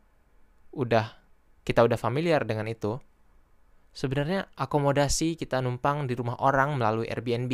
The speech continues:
katakan, itu bagus-bagus aja dan kita bisa hemat tuh sampai empat,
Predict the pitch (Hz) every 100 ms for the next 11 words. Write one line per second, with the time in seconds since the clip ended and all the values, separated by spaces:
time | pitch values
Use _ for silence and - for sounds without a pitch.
0 | 117 110 - 143 156 _ _ _ _ _
1 | _ _ 151 208 202 - - 135 135 127
2 | - 127 117 110 117 120 123 160 - 139
3 | 151 147 - _ _ _ - - _ _
4 | _ - 214 165 127 120 139 151 175 190
5 | 127 135 139 135 - 156